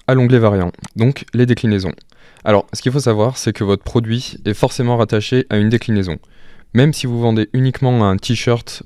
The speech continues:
en une seule taille et en une seule couleur, il faut que vous créiez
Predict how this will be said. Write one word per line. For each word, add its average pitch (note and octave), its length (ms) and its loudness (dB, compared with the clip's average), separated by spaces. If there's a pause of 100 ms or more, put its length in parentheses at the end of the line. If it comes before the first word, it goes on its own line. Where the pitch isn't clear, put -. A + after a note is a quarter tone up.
en F#2+ 140 0
une B2 140 4
seule A#2 220 2
taille A#2 340 0
et G#2 40 -2
en F#2+ 160 -2
une C3 120 2
seule A2+ 160 -2
couleur, G#2 460 -4 (300)
il A2 80 -2
faut B2+ 140 2
que A#2+ 120 -4
vous G#2+ 100 -2
créiez G#2+ 380 -2